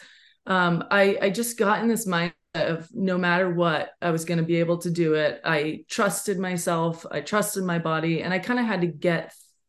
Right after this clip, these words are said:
to that point, though, within the ultra streak, because when I first started, I thought, "I, I don't know how far I can get, like, might not even get two weeks." So I didn't wanna put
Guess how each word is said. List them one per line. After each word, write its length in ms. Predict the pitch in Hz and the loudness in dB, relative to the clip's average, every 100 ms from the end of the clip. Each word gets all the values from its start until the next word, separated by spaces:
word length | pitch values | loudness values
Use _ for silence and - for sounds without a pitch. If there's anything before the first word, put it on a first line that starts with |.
| _ _ - | _ _ -2
to 180 | 233 208 | 2 2
that 300 | 165 131 - | 2 0 -2
point, 280 | 180 156 165 | -2 -2 0
though, 220 | 151 147 | 0 0
within 360 | 160 165 165 | -2 0 2
the 140 | 160 151 | 2 2
ultra 240 | 190 220 | 0 0
streak, 400 | - 170 151 - - - - | -2 -2 -4 -6 -18 -20 -8
because 260 | 208 233 214 | 2 4 6
when 80 | 214 | 4
I 80 | |
first 320 | 190 240 247 - | 4 2 2 2
started, 400 | 196 220 214 170 | 2 4 2 0
I 120 | 151 | -2
thought, 360 | 175 160 135 - - - _ - | 0 -2 -2 -8 -20 -20 _ 2
"I, 220 | 202 - | 4 4
I 100 | 190 | 4
don't 140 | 185 175 | 4 4
know 200 | 170 165 | 4 2
how 180 | 165 | 0
far 200 | 165 165 | -2 0
I 80 | 147 | 0
can 180 | 160 160 | 0 -2
get, 320 | 226 233 208 | 2 4 2
like, 260 | 185 160 - | 2 -2 -4
might 240 | 180 175 156 | -2 0 2
not 180 | 151 151 | 0 -2
even 200 | 151 151 | -4 -4
get 200 | 135 - | -4 -4
two 220 | 180 165 | -2 -2
weeks." 500 | 220 262 240 - - 175 | 0 0 -2 -6 -8 -2
So 100 | 202 | 4
I 80 | 180 | 4
didn't 280 | 196 202 202 | 4 2 0
wanna 160 | 190 | -2
put 340 | 175 208 185 | -2 0 0